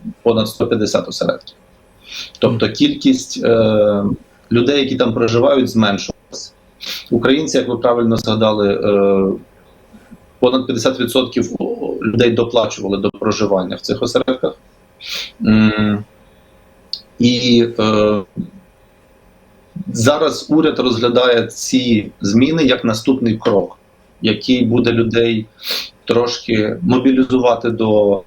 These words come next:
е, виходу з осередків і до знаходження роботи, і до виходу на ринок комерційний винайму, м,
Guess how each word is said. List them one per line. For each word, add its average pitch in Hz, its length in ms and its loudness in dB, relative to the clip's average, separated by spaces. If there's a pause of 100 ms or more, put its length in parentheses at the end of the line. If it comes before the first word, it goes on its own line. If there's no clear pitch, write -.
(120)
е, 104 40 2 (560)
виходу 127 380 0
з - 100 -8
осередків 117 640 0
і 107 60 0
до 107 120 -6
знаходження 113 560 0
роботи, 110 460 0
і 110 140 -2
до 110 140 -2
виходу 113 380 -2
на 104 120 2
ринок 104 380 -4 (420)
комерційний 113 680 0
винайму, 101 560 0 (360)
м, 107 160 -2